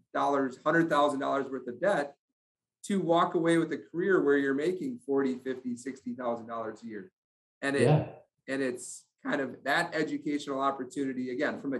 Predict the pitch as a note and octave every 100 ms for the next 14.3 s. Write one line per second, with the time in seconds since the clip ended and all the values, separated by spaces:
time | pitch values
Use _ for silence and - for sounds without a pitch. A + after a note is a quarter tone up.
0 | - D#3+ F3+ F#3 D#3+ D#3+ F3 F3+ C#3 C3+
1 | - - _ _ _ _ _ C#3+ D3 D#3
2 | C#3+ - C#3+ F3 E3+ C3 B2+ B2 - -
3 | _ _ _ _ C3+ B2+ - D3+ E3+ F3
4 | E3 C#3+ - D3 D3 D3 C#3 B2+ C#3+ C3+
5 | C3 C3+ C#3 - C3+ B2 A#2 A2+ - _
6 | _ _ _ _ - A#2+ - - - D3+
7 | E3 E3 E3 - - _ - B2+ B2+ C3+
8 | B2 - C3 B2 F#3 F#3 G3 G3 G3 _
9 | _ _ _ B2+ C3 C#3+ C#3 C3+ C3+ D#3+
10 | E3+ E3 E3 - - _ _ _ - C#3+
11 | E3 E3 D#3 - D3 D3+ E3 D3 B2 A#2
12 | B2+ D3 C3 C#3 D3 D#3 D3+ C3+ B2+ A#2
13 | - - - _ _ _ _ _ _ A#2+
14 | A#2 A2+ A#2